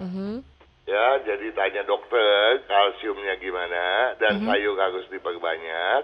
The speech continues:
Speaker 2: gorengan dihindari,
Speaker 1: Mhm.
Speaker 2: dan hati-hati.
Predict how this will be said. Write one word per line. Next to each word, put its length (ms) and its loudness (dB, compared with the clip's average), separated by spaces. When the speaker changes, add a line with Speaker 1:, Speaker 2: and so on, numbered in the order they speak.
Speaker 2:
gorengan 640 4
dihindari, 1300 -2
Speaker 1:
Mhm. 480 -10
Speaker 2:
dan 240 2
hati-hati. 560 2